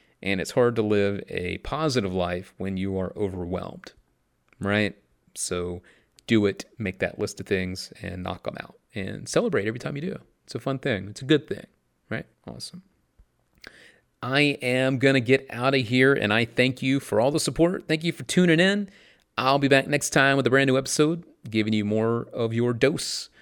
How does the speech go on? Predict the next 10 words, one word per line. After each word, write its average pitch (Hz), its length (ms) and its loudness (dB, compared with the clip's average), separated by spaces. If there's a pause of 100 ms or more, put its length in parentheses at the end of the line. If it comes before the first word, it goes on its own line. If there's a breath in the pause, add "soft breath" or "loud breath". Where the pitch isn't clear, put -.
(380 soft breath)
of 120 280 -2
the 123 100 2
mindfulness 117 760 0
and 120 260 2
good 127 160 6
vibes - 720 0
that - 180 -6
we 98 120 0
all 104 160 2
need 87 260 -8